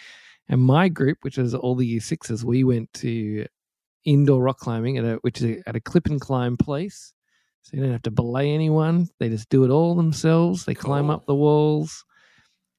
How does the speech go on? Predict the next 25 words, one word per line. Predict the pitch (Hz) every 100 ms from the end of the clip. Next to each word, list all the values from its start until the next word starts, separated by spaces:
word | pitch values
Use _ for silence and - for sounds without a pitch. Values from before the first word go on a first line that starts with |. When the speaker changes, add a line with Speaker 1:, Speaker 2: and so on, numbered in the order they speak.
| -
Speaker 1:
And | 120 127
we | 127
did | 135
that | 127 127 _
for | - 123
an | 120 120
hour, | 123 127 127 131 _ _ _ _ _
and | 127 123
then | 123
they | 120 117 110 80 _
climbed | - 127 127 123
down | 120 123 123 107
and | 120 - _ _ _ _ _ _
went | 135 131
home. | 156 208 85 - _ _ _
It | 151
was | 131 123 - _ _ _ -
super | - 156 147 143
easy, | 185 156 85 - -
barely | 127 131 131
an |
inconvenience. | 135 131 131 131 156 156 131
It | -
was | 123
great. | 131 147 -